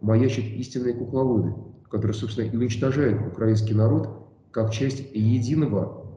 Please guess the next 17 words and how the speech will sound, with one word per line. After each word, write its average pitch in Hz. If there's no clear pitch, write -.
российского 117
этноса. 110
Я 104
специально 139
говорю 120
российского. 101
Есть 131
русские, 110
есть 107
украинцы, 107
есть 110
белорусы. 113
Все 117
вместе 160
это, -
а, 104
простите, 123